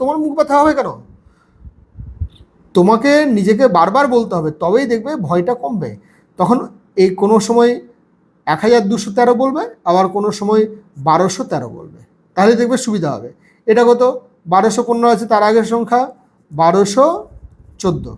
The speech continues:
এবার এই বারোশো চোদ্দো যা, এক হাজার দুশো চোদ্দোও তাই। এখানে কি হলো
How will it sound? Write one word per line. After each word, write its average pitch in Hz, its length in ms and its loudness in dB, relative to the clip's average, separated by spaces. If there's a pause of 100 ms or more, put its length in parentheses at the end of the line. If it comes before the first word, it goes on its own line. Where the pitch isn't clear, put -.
(380)
এবার 202 180 4
এই 202 180 6
বারোশো 208 360 2
চোদ্দো 285 300 -2
যা, 208 180 2 (440)
এক 180 220 -2
হাজার 240 220 0 (100)
দুশো 214 260 -8
চোদ্দোও 190 380 -4
তাই। 120 120 -18 (1800)
এখানে 202 260 4
কি 226 80 -2 (100)
হলো 233 120 4